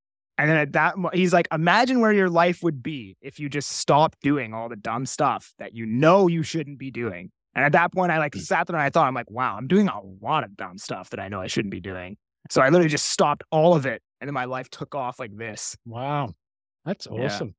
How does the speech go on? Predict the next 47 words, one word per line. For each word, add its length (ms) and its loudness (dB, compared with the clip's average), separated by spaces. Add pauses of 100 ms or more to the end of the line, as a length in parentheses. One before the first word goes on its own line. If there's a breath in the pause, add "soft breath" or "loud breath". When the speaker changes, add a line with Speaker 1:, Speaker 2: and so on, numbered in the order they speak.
(160)
Speaker 2:
Great 220 -4
story. 420 -8 (120)
Thank 200 0
you 60 2
for 100 -6
sharing 380 0
that. 160 -12
That's 180 -14
wonderful. 280 -10
Speaker 1:
Yeah, 240 -4 (440)
of 100 -6
Speaker 2:
Uh, 40 2
s- 80 2
Speaker 1:
course. 420 0 (240)
Speaker 2:
so 180 0
Connor, 260 4
how, 280 4
how 180 2
can 140 2
people 240 2
find 260 2
out 160 2
more 160 0
about 260 0
you? 100 -10
What's 240 -10
the 60 -8
best 220 -2
place 280 -2
to 80 -12
find 320 -4
you? 80 -10 (240)
I, 160 -4 (160)
I 160 -10
know 160 -2
you're 160 -2
gonna 160 2
say 180 2
social 320 0
media, 300 -4
but 160 -12
let 160 -8
people 240 -6
know 120 -2
where 140 -4
they 140 -8
can. 240 -12